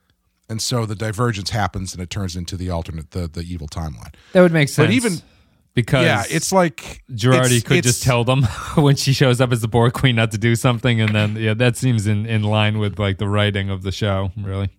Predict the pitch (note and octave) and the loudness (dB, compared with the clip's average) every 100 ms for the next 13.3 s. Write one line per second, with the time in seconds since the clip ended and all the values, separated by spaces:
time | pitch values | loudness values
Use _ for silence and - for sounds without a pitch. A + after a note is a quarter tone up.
0 | _ - F#3 D#3 A#2+ E3 F#3+ F#3+ G#3+ G3 | _ 0 2 2 2 0 0 -2 -2 -2
1 | A3 F3+ C#3+ D#3+ A3+ F#3+ - C3 B2 B2 | -2 -2 0 2 2 0 -4 -4 -4 -4
2 | D#3 D3 - E3+ D3 C#3+ C3 C#3 B2+ - | -4 -4 -4 -4 2 2 2 -2 -2 -2
3 | A2+ - D#3+ F3 G#2+ - - - A#2 C#3+ | -4 -2 -2 0 -2 -4 -14 -10 -6 -2
4 | B2+ A#2 G#2 - _ _ _ _ _ _ | -2 -4 -8 -10 _ _ _ _ _ _
5 | _ _ _ _ _ _ _ _ _ _ | _ _ _ _ _ _ _ _ _ _
6 | - D#3 C3+ - _ _ _ _ _ _ | 0 0 0 -8 _ _ _ _ _ _
7 | - - E3+ - - - _ D3+ D#3 D#3+ | -16 -2 -2 -2 -10 -14 _ -6 -4 -2
8 | D3 - D3+ - - E3 F#3+ E3+ F3+ - | -4 -4 -6 -6 2 4 4 2 -2 0
9 | F3 E3 E3+ E3+ D3+ - D#3 D#3 D3+ D3 | -2 0 0 2 0 0 0 2 0 -2
10 | C3+ - B2+ B2 A#2+ A#2 A2 G#2 _ _ | -6 -4 -2 -2 -2 -6 -8 -12 _ _
11 | _ _ - C3+ C3+ C3+ B2 - C#3 C#3+ | _ _ 2 2 4 -2 -2 -4 -2 -2
12 | D3 D3 - B2 C#3 D#3+ - - A#2+ B2+ | -4 -6 -8 0 0 0 -6 -6 -2 0
13 | A#2 A2 G#2+ | 0 -2 -4